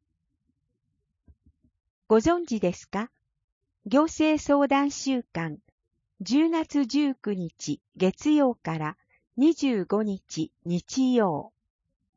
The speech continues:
十月十九日月曜から二十五日日曜は行政相談週間です。この週間は行政相談、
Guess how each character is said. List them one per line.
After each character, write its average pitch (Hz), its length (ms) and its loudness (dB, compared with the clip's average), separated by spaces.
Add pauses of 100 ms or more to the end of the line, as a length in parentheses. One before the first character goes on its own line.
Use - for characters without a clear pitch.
(1300)
十 285 300 4
月 302 540 0 (120)
十 294 280 2
九 233 180 -2
日 185 460 -8 (100)
月 175 320 -4
曜 226 180 2
か 160 200 -8
ら 165 180 -8 (380)
二 285 160 4
十 262 280 0
五 214 180 0
日 196 480 -8 (100)
日 185 360 -4
曜 185 280 2
は 156 180 -4 (400)
行 240 180 6
政 302 400 0
相 285 240 2
談 269 240 -2
週 247 260 -4
間 160 320 -10
で 147 120 -10
す。 - 300 -20 (1080)
こ 277 120 2
の 311 100 2
週 285 260 -4
間 247 280 -2
は 214 240 -4 (280)
行 254 160 4
政 294 380 0
相 254 260 0
談、 151 280 -4